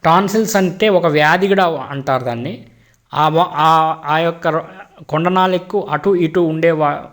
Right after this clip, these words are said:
ఉండేటువంటి చిన్న చిన్న, ఆ, అవయవాలు కొంచెం వాస్తాయి. చిన్నపిల్లలకు ముఖ్యంగా ఈ యొక్క వ్యాధి వస్తూ ఉంటుంది. నాకు తెలిసిన ఒకానొక వ్యక్తికి ఈ వ్య-, వ్యాధి చిన్నపిల్లోళ్ళప్పుడు మా యొక్క చిన్నకాల-, చిన్ననాటి మిత్రుడికి ఉండిందనమాట.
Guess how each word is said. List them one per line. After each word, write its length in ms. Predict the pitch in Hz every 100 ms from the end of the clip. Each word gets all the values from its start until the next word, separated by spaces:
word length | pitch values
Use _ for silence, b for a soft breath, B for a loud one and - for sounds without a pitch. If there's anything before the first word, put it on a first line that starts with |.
| _ - -
ఉండేటువంటి 720 | 147 156 170 170 165 151 151 170
చిన్న 260 | - 175
చిన్న, 680 | 170 175 175 175 175 160 156 B B B B -
ఆ, 380 | 151 151 147 139
అవయవాలు 580 | 147 160 160 156 151 190
కొంచెం 460 | 190 160 151 143
వాస్తాయి. 520 | 135 147 165 - 151 113
చిన్నపిల్లలకు 920 | - - 165 180 180 170 156 156 175
ముఖ్యంగా 480 | 151 156 160 160 156
ఈ 140 | 139
యొక్క 220 | 139 139
వ్యాధి 340 | 131 131 139 143
వస్తూ 300 | 127 - 127
ఉంటుంది. 540 | 117 123 120 131 -
నాకు 280 | 143 143 139
తెలిసిన 300 | 156 156 165
ఒకానొక 460 | 147 139 143 139 139
వ్యక్తికి 500 | 135 135 - 151 151
ఈ 200 | 135 131
వ్య-, 180 | 135 135 B B -
వ్యాధి 640 | 131 139 147 151 123 117 -
చిన్నపిల్లోళ్ళప్పుడు 840 | 143 147 156 143 135 123 120 143
మా 220 | 131 127
యొక్క 200 | 123 -
చిన్నకాల-, 580 | 123 - 143 139 147 143 B B B
చిన్ననాటి 540 | - 151 147 151 143
మిత్రుడికి 720 | 131 127 131 123 143 165 131
ఉండిందనమాట. 1000 | 123 135 135 117 117 113 113 127 165